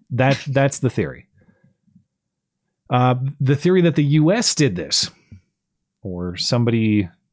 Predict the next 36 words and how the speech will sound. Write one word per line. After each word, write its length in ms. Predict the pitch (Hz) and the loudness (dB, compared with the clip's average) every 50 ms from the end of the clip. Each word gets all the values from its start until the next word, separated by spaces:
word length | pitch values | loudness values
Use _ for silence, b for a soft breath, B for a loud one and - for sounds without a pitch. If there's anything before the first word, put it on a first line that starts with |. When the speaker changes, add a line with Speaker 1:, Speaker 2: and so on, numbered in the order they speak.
| _ _ - | _ _ -6
Speaker 1:
serving 460 | - - - 202 226 202 165 139 131 | -4 -2 0 2 2 2 2 2 4
the 120 | 123 117 | 4 4
U 180 | 113 107 101 90 | 4 4 2 2
S 180 | 82 - - | 0 -2 -2
did 240 | - - 101 85 80 | -2 -2 -2 -2 -2
this. 280 | 80 73 73 - - b b b b b b b b b b b b b - | -4 -6 -6 -8 -8 b b b b b b b b b b b b b -4
Uh, 380 | 104 95 95 95 95 92 92 92 - _ _ _ _ _ _ _ _ - | -2 0 0 2 2 2 0 -2 -4 _ _ _ _ _ _ _ _ -4
it 160 | - 127 131 | 0 2 2
is 180 | 156 165 143 | 2 2 4
notable 300 | 160 170 170 170 151 160 | 2 4 4 4 2 2
that 160 | 151 151 139 135 | 2 2 2 2
the 80 | 135 | 2
U 160 | 127 139 139 | 2 4 2
S 120 | 139 131 - | 2 2 0
has 100 | 139 120 | 0 0
become 260 | 131 127 - 135 131 | 0 0 2 2 2
the 80 | 127 120 | 4 4
number 220 | 117 113 113 120 | 2 2 2 2
one 160 | 117 120 117 | 2 2 2
exporter 420 | 113 113 - - 123 120 110 113 110 | 0 0 0 0 0 0 2 2 2
of 60 | 101 | 2
natural 340 | 110 107 107 - 120 113 104 | 2 0 0 0 0 0 2
gas 240 | 107 104 104 101 - | 2 2 0 0 -2
to 100 | - 113 | -2 -2
Europe 360 | 101 95 85 82 95 - - - _ _ _ _ _ _ _ _ _ _ - | -2 0 0 -2 -4 -4 -8 -12 _ _ _ _ _ _ _ _ _ _ -6
after 320 | 101 101 104 - - 113 | -4 -4 -2 -2 -2 -2
Europe 400 | 101 98 104 107 107 101 101 - | -2 0 0 2 2 2 0 -2
cut 200 | - - 120 107 | -4 -2 0 2
off 360 | 101 95 95 95 - - - _ | 2 2 2 0 -2 -6 -8 _
Russian 600 | 117 104 101 98 - 110 101 95 95 92 90 85 - _ _ _ _ _ | -2 0 0 0 0 -2 0 0 0 -2 -2 -4 -8 _ _ _ _ _
natural 320 | 120 107 95 92 - 107 98 | -2 -2 -2 -2 -2 -4 -2
gas 340 | 92 98 90 92 - - - | -2 -2 -2 -2 -4 -4 -4
earlier 300 | - 110 95 95 92 87 | -4 -2 -2 -2 -2 -2
in 80 | 82 80 | -2 -2
the 80 | 82 78 | -4 -4
year. 240 | 69 65 - - | -6 -10 -14 -20